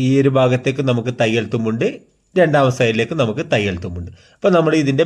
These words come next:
ബാൻഡിൻ്റെ പീസ് നമ്മൾ ഇവിടെ കട്ട് ചെയ്തെടുത്തു. ഇനി നമുക്ക് നാടയാണ് തയ്ക്കുന്നതെങ്കിൽ, നമ്മൾ കെട്ടുവാനുള്ള നാട തയ്ക്കുകയാണെങ്കിൽ നമുക്ക് ആ ഒരു നാടയ്ക്ക് വേണ്ടിയുള്ള പീസ് നമുക്കൊന്ന് കട്ട് ചെയ്തെടുക്കണം. നമ്മളൊരു, നമുക്ക് എത്രയാണോ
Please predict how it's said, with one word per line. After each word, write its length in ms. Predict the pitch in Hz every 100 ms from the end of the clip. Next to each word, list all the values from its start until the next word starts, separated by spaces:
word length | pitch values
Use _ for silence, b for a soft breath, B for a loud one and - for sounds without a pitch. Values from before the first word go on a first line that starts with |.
| 131
ബാൻഡിൻ്റെ 420 | 123 117 113 156 170
പീസ് 260 | 113 - 131
നമ്മൾ 180 | 110 107 202 - B B 113
ഇവിടെ 180 | 98 180 -
കട്ട് 160 | 110 101
ചെയ്തെടുത്തു. 360 | 90 87 87 196 - B B
ഇനി 120 | 226 233
നമുക്ക് 240 | 202 170 208 160
നാടയാണ് 540 | 139 147 156 143 151 - -
തയ്ക്കുന്നതെങ്കിൽ, 500 | 117 107 127 117 110 120
നമ്മൾ 160 | 123 123
കെട്ടുവാനുള്ള 520 | 120 - 123 117 120 - - b b b b - 123
നാട 200 | 123 135 127
തയ്ക്കുകയാണെങ്കിൽ 520 | 113 - 107 113 190 143
നമുക്ക് 300 | 123 120 196 - 135
ആ 20 | 135
ഒരു 120 | 131 127
നാടയ്ക്ക് 320 | 113 117 123 123
വേണ്ടിയുള്ള 240 | 107 113 147
പീസ് 220 | 117 110 123
നമുക്കൊന്ന് 300 | 110 104 113 110
കട്ട് 160 | 92
ചെയ്തെടുക്കണം. 460 | 107 98 92 120 190 - b b b -
നമ്മളൊരു, 360 | 185 185 180 226 269 _ _ _ _ _ _ _ _ -
നമുക്ക് 220 | 170 175 165
എത്രയാണോ 480 | 190 185 190 185